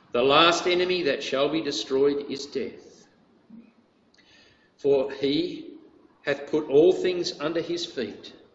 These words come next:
But when he saith, 'All things are put under him,' it is manifested that he is accepted, which did put all things under him."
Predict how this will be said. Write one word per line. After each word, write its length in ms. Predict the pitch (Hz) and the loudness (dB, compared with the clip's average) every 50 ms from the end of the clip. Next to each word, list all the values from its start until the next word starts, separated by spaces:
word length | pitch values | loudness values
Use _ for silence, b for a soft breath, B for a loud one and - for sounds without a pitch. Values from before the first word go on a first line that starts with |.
| _ _ b b b b b b b | _ _ b b b b b b b
But 180 | - 151 156 - | 2 2 4 6
when 200 | 175 180 196 202 | 6 6 6 6
he 140 | 185 220 220 | 4 2 2
saith, 420 | - - 214 202 185 - - - - | 2 6 6 6 6 6 2 -2 4
'All 280 | 185 185 202 214 226 | 8 10 12 12 10
things 380 | 226 214 - 196 202 202 202 214 | 10 6 2 0 -2 -2 0 0
are 80 | 202 | 0
put 220 | 202 - 202 202 202 | 0 2 0 0 0
under 340 | 180 180 175 156 - 104 95 | 0 -4 -4 -6 -8 -8 -8
him,' 220 | - 98 92 95 | -8 -10 -10 -10
it 80 | 101 107 | -8 -6
is 180 | 113 113 113 | -6 -6 -4
manifested 720 | 113 113 120 127 135 131 - 147 143 143 - - 147 139 - | -4 -2 -2 -2 -2 -4 -2 -2 -2 -2 -4 -10 -10 -6 -4
that 160 | 120 107 - | -4 -4 -4
he 220 | - 131 151 160 | -6 -2 0 0
is 120 | 165 160 165 | 0 0 -2
accepted, 640 | 156 - - - 156 131 - - - 98 - - | -8 -8 -4 -2 -2 -2 -2 -4 -10 -12 -10 -8
which 220 | 110 117 113 - | -8 -8 -8 -8
did 220 | - 127 131 - - | -8 -10 -10 -10 -10
put 200 | - 151 151 147 - - | -10 -10 -10 -10 -10 -8
all 200 | 113 117 127 135 | -4 -4 -4 -4
things 340 | 135 - - 147 143 135 - | -6 -8 -10 -10 -10 -10 -10
under 260 | - 117 123 120 131 | -10 -10 -10 -12 -12
him." 220 | 127 - 110 95 | -14 -16 -18 -18